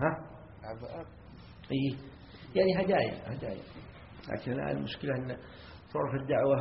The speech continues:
Speaker 1: أنها تحضر، أقول، مغنيات وفنانات وكلمات ماجنة، ويبيتين إن شاء الله تعالى في مسألة الدف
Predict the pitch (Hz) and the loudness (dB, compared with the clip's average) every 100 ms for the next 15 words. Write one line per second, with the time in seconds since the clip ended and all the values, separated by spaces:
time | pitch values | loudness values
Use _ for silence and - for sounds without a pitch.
0 | 135 123 143 123 147 - - - - - | 4 0 2 2 0 -2 -8 -14 -16 -18
1 | - - - - - - 135 123 131 123 | -18 -20 -12 -2 0 0 -2 2 2 2
2 | - - 135 131 113 - - 135 175 139 | 0 -2 0 0 0 -4 -8 -4 6 8
3 | 123 113 117 113 110 - - - - 120 | 8 6 6 4 2 -2 -10 -12 -10 -6
4 | 123 120 123 117 107 120 127 135 131 123 | -2 0 0 0 -2 -4 2 4 4 4
5 | 127 123 127 131 127 127 123 117 - - | 2 2 4 4 4 4 2 2 -4 -14
6 | - - - - 220 214 185 196 143 - | -16 -18 -18 -6 4 6 6 6 0 -2
7 | 117 110 107 123 113 123 120 107 117 107 | -2 -2 0 0 0 -4 -4 -4 -4 -4
8 | - 123 117 117 | -6 -6 -4 -4